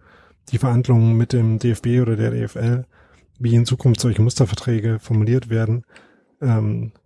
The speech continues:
die quasi beeinflussen will. Und ich weiß nicht, ob es da in irgendeiner Form ein Entgegenkommen gegeben hat, auch wenn die Position der Vereine zumindest ja, äh, juristisch nicht entkräftet worden ist an,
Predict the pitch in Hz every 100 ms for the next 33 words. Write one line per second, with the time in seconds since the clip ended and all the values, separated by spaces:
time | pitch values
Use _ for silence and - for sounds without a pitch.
0 | _ _ - 120 117 120 - _ - 107
1 | - 120 110 127 135 147 - 131 131 131
2 | 127 - 160 - 131 120 117 120 110 127
3 | - 123 117 117 - 135 120 131 - 123
4 | 117 120 113 120 120 - 113 113 110 127
5 | 131 127 - 107 117 110 107 _ _ -
6 | _ _ - 123 113 113 104 120 117 -
7 | - 113 120 123 _ _ _ _ - 131
8 | 131 117 127 113 120 127 117 113 110 110
9 | 120 110 - 113 - 110 131 101 101 113
10 | 120 - 143 113 107 117